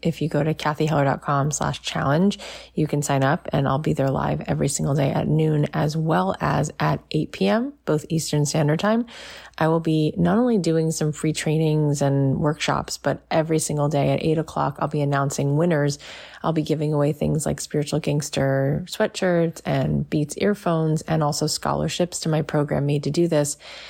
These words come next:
If you want to get in on that, you can also just show up on my Instagram account at kathy dot heller. I will be doing giveaways there every single day. Same kind of thing.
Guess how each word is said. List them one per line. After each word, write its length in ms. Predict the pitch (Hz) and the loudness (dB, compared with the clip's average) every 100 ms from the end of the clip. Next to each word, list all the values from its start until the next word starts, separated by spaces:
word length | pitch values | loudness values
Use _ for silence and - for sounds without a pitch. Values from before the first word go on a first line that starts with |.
| - - - | -18 -10 -4
If 200 | 175 - | -4 0
you 280 | 170 156 - _ - | 0 0 -6 _ -4
want 320 | 180 185 269 | 2 2 2
to 40 | |
get 180 | 262 160 | 2 2
in 100 | 147 | 2
on 160 | 143 139 | 2 2
that, 360 | 139 135 139 | 2 2 0
you 140 | - 165 | 0 0
can 220 | - 160 | 2 -2
also 640 | - 156 180 - 151 147 - | 0 0 0 2 2 2 -2
just 300 | - 156 - - | -4 -6 -8 -10
show 240 | - 160 | -2 2
up 160 | 165 156 | 2 0
on 140 | 151 | -2
my 120 | 143 | -2
Instagram 540 | - 143 143 180 180 175 | 0 -2 0 -2 0 0
account 400 | 190 214 226 247 | 0 0 0 0
at 200 | 151 135 | -2 -2
kathy 320 | - 143 143 | -2 -4 0
dot 160 | 147 143 | 0 0
heller. 400 | 151 139 156 208 - - - - | 0 0 2 0 -4 -18 -12 0
I 120 | 160 | 2
will 120 | 151 | 2
be 100 | 160 | 0
doing 300 | 160 151 151 | 0 0 2
giveaways 480 | 147 147 143 143 143 | 2 2 2 0 0
there 280 | 147 143 - | 0 0 0
every 280 | 156 160 160 | -2 0 -2
single 340 | - 151 143 | 0 0 0
day. 480 | 147 143 135 135 135 | 2 2 2 0 -4
Same 420 | - - 156 156 | -8 -4 0 0
kind 240 | 156 165 151 | 0 0 0
of 80 | 147 | 0
thing. 460 | 147 139 135 135 | 0 2 2 0